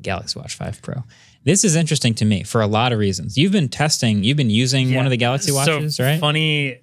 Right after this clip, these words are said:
Speaker 2: funny story. I have the Watch four right here, the regular Watch four, not the Watch four Classic.
Speaker 1: Mm-hmm.
Speaker 2: I've been using it for, like, four or five months,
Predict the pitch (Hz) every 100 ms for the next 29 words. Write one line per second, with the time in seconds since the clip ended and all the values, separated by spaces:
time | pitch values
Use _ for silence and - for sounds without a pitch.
0 | - - 139 131 - 120 110 110 117 127
1 | 123 123 - - 135 120 113 117 113 110
2 | 107 120 131 127 131 120 110 - 110 107
3 | 107 117 113 123 110 120 104 - 104 -
4 | 110 104 110 - 120 151 165 190 185 190
5 | 180 - _ - - 139 147 151 170 147
6 | 127 123 165 -